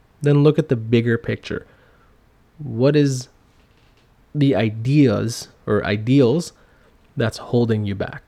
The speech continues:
Right? That's something that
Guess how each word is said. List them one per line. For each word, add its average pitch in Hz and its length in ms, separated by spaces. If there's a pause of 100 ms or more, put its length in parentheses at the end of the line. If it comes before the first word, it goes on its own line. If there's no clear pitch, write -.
(1400)
Right? 127 300 (440)
That's 135 380
something 127 480
that 110 160